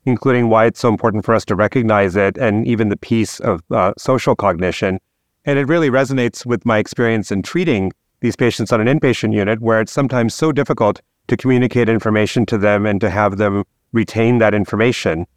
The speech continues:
and, and to move forward with that and to formulate a plan.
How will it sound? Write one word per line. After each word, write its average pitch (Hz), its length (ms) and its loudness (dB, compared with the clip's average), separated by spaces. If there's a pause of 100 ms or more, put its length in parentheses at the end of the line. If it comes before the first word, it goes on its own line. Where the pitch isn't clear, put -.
(200)
and, 104 420 2
and 113 140 0
to 113 80 -2
move 117 200 0
forward 117 300 0
with 107 120 0
that 104 180 2
and 98 100 -2
to 98 60 -2
formulate 113 460 0
a 92 60 -4
plan. 98 500 -4